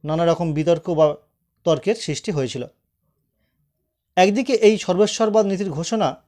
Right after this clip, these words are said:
গোঁড়াপন্থীদের মধ্যে অসন্তোষ সৃষ্টি করেছিল, অপরদিকে আবার এই ঘোষণা বিজ্ঞান ও যুক্তির ক্ষেত্রে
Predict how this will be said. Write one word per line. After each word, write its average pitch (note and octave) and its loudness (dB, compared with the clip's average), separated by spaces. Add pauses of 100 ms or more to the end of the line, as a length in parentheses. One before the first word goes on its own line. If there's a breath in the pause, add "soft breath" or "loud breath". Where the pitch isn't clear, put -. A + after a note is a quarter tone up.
(380)
গোঁড়াপন্থীদের F#3 2
মধ্যে F#3 -2 (380 soft breath)
অসন্তোষ F#3 -2
সৃষ্টি F3+ -8
করেছিল, E3 -4 (640)
অপরদিকে G#3+ 2
আবার A#3+ 4
এই A3+ 4
ঘোষণা F#3+ -4 (520)
বিজ্ঞান E3 0
ও G3+ 2
যুক্তির E3+ -4
ক্ষেত্রে G#3+ -2